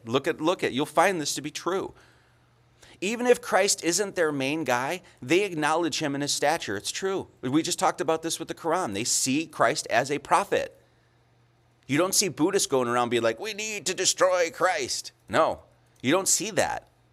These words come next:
You don't see them Satanists taking down pictures of the Buddha or Krishna or Muhammad or Thor. It's always Jesus. Why? Because he is indeed the Word, our Lord and Savior. White magic for life, just another way of saying, "Thy will, not mine,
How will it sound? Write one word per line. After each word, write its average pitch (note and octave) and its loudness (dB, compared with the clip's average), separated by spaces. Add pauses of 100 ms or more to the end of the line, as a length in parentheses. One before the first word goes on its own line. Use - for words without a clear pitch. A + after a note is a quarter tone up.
(1160)
You D3+ 4
don't G3+ 6
see G3 0
them E3+ 0
Satanists D#3+ 0
taking D#3+ -2
down E3 2
pictures C#3+ -2
of C3+ -4
the D3 -2
Buddha C3 2
or D3 2
Krishna C#3 0
or C#3 2
Muhammad C3 0
or D#3+ -2
Thor. C3+ 4 (300)
It's F#3 0
always F#3+ 4
Jesus. G3 -6 (380)
Why? D#3 -2 (220)
Because F#3 0
he F#3 -2
is F3+ 2
indeed E3+ -2
the G3 2
Word, D3+ 4
our C3 6
Lord D3+ 0
and F#3 -6
Savior. A2+ -4 (640)
White F#3 4
magic F3 0
for D3+ 0
life, A#2 4
just - -6
another A2 0
way A2+ 2
of G#2+ 0
saying, A#2 -4
"Thy A#2 2
will, C3 0 (240)
not C3 2
mine, A#2 0